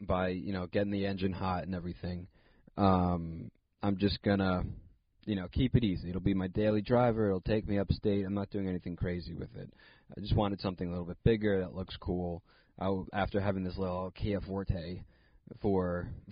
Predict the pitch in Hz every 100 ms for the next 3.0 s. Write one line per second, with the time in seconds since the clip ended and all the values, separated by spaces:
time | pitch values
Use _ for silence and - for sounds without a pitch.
0 | - 92 90 92 92 92 92 95 - -
1 | - _ _ 101 92 90 85 82 82 -
2 | - 101 95 95 90 92 92 90 87 85